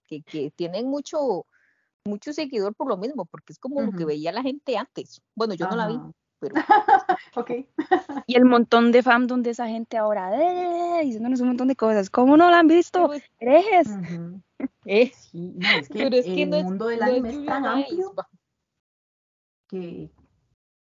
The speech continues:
Speaker 2: sí, el mundo del anime es tan amplio que, digo, no, por más que,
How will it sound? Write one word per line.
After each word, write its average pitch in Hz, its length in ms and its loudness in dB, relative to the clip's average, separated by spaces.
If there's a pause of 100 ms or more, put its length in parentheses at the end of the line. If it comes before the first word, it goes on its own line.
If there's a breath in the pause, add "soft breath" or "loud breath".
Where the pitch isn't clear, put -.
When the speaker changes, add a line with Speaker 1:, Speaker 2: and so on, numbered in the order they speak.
(100)
Speaker 2:
sí, 202 140 -8
el 180 80 -4
mundo 170 180 -4
del 202 100 -2
anime 240 220 -4
es 233 80 -12
tan 233 160 -4
amplio 269 480 -2
que, 240 200 0
digo, 180 420 0
no, 185 260 -6
por 170 160 -2
más 165 240 -4
que, 214 400 0